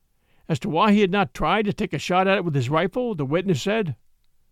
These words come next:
"At this time, I got up and left everything but my rifle and backed out of the area.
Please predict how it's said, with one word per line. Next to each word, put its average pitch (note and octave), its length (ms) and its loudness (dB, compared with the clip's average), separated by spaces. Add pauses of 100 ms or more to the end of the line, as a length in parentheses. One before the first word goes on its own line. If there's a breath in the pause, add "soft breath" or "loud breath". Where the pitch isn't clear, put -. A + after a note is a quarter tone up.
(520)
"At F3 140 0
this C4+ 180 0
time, D#3+ 440 0 (340)
I D#3+ 80 -2
got F3+ 260 0
up G#3+ 180 -2
and E3 80 0
left F#3+ 240 0
everything A3 440 0
but A3+ 240 -4
my G#3+ 120 0
rifle F#3+ 600 0
and D#3+ 160 -2
backed G3+ 240 -4
out G3 140 -2
of G3 80 -4
the E3+ 160 0
area. B2+ 400 -4